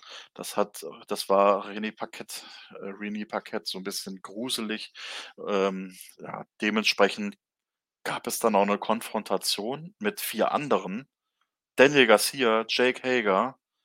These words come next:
Matt Menard und Angelo Parker kamen dann daher spaziert und forderten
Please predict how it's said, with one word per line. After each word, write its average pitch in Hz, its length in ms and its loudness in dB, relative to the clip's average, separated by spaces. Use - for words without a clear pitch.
Matt 120 400 2
Menard 110 680 2
und 98 300 -8
Angelo 117 480 0
Parker 107 720 -2
kamen 95 340 2
dann 92 340 -2
daher 101 380 -2
spaziert 110 760 -4
und 110 340 0
forderten 104 800 2